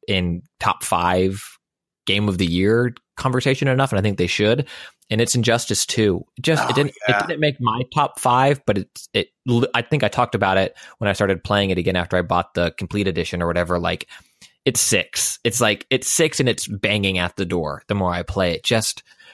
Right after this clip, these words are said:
Speaker 1: for all
Speaker 2: It's,
Speaker 1: the things.
Speaker 2: I think it's, it's like fighting games for some reason don't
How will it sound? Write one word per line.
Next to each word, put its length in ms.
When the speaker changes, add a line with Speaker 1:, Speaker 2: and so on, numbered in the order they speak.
Speaker 1:
for 160
all 100
Speaker 2:
It's, 80
Speaker 1:
the 40
things. 160
Speaker 2:
I 40
think 200
it's, 140
it's 180
like 220
fighting 560
games 360
for 140
some 260
reason 540
don't 320